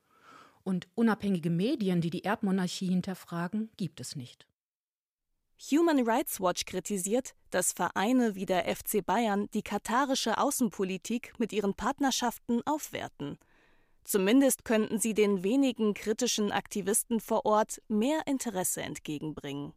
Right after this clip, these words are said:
Speaker 2: In Katar sind lautstarke Proteste, wie den anfangs beschriebenen,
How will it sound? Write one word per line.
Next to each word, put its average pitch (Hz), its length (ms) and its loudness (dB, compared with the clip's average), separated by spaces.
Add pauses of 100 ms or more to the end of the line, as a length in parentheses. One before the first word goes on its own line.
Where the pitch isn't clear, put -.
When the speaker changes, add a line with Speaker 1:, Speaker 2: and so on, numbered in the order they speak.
(960)
Speaker 2:
In 277 160 4
Katar 294 480 0
sind 196 260 0
lautstarke 185 680 -2
Proteste, 226 720 -2 (120)
wie 180 120 -6
den 165 260 -2
anfangs 180 480 -2
beschriebenen, 202 800 0